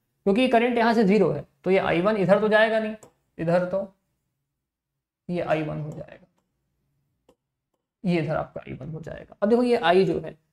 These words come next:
ये I क्या करेगा? ये I divide करेगा आपका R में, ठीक है? तो मैं बोल रहा हूँ कि भाई यहाँ से मान लो आप current I two, है ना, तो यहाँ से कितना जाएगा? यहाँ से जाएगा current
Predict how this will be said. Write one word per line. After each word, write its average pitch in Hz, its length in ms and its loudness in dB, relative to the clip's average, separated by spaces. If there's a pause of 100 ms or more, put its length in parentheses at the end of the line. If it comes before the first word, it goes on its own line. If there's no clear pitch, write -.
(200)
ये 185 120 4
I 196 240 2
क्या 220 120 2
करेगा? 214 300 0
ये 214 160 0
I 190 220 2
divide 190 300 2
करेगा 190 280 0
आपका 190 300 -2 (120)
R 190 140 2
में, 190 160 -6 (260)
ठीक 214 200 -2
है? 202 60 2
तो - 380 -10
मैं 196 120 2
बोल 190 100 2
रहा 196 80 0
हूँ 202 80 -2
कि 208 60 0
भाई 190 180 2
यहाँ 156 280 -2
से 208 120 -2
मान 180 240 -2
लो 190 60 2
आप 185 160 -4
current 170 300 -2
I 151 180 -4
two, 151 200 -10 (3500)
है 175 80 -4
ना, 185 100 -4 (380)
तो 170 60 0
यहाँ 170 240 0
से 196 80 0
कितना 196 240 -2
जाएगा? 190 340 -2
यहाँ 170 400 -6
से 185 200 -8
जाएगा 160 480 -4 (120)
current 170 420 -6